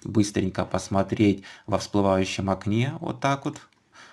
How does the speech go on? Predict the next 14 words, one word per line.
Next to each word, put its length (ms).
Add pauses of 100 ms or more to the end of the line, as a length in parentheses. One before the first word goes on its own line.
(200)
Можете 540
товар 380
добавить 480
в 100
избранное, 680 (160)
либо 280
можете 440
добавить 440
сравнение. 600 (640)
Также 760
есть 580 (840)
в-, 300
область 460
для 420